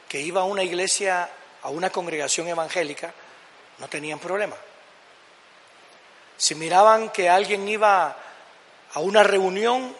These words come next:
en donde se hablaba de Jesús, no había problema. Igual el hindú y otras religiones, la musulmana, incluso la judía.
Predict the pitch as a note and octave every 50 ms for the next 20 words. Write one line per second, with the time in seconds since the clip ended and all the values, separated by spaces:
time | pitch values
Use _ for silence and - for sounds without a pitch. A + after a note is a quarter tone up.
0 | - F3 D#3 D#3 D#3+ D#3+ D3+ D3 - D#3+ D3 D#3 E3+ F#3+ G3+ G#3 G#3+ F3+ F#3 F3+
1 | D#3 F#3+ G#3 F#3+ - - F3 D#3+ D3+ D3 C#3 D3+ D#3 D3 - E3 E3+ F3 F#3+ G3+
2 | F3+ C#3 - - - - - - - - - - - - - - - - - C#3
3 | C3 A#2+ - D#3 E3 F3 F3+ - - - - - _ - _ _ - - - D#3+
4 | D#3+ E3+ F3+ F#3 - B3+ E3 - - - - - - - - _ _ - - -
5 | - - - _ _ - - - - - - - - - - - C3+ D3+ D#3 D#3
6 | - F#3 D#3+ E3 E3+ E3+ E3+ - A#3 B3 A#3 F#3 C#3+ - - - B2 A#2+ C3 C3
7 | - - D#3 E3 G3 A3+ A3 E3+ - - - - - - - - - - - -
8 | - - - - - - - D#3+ D3+ D3+ - G3 A3+ C#4+ - - A3+ E3+ C3 -
9 | - - - - - - - - - - - - - - - - - _ - -
10 | - - B2 D#3+ A#3+ A#3+ - -